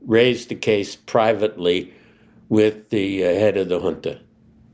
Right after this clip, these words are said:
who said, uh, "I don't know,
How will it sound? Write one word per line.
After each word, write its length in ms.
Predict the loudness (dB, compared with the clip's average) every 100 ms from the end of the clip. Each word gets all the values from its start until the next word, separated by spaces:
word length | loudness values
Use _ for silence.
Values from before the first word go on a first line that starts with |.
| _ -10
who 280 | -4 0 0
said, 460 | 2 2 2 0
uh, 1400 | 0 0 -2 -12 _ _ _ _ _ _ _ _ _ -6 -2
"I 60 |
don't 180 | 0 0
know, 320 | 0 -2 -4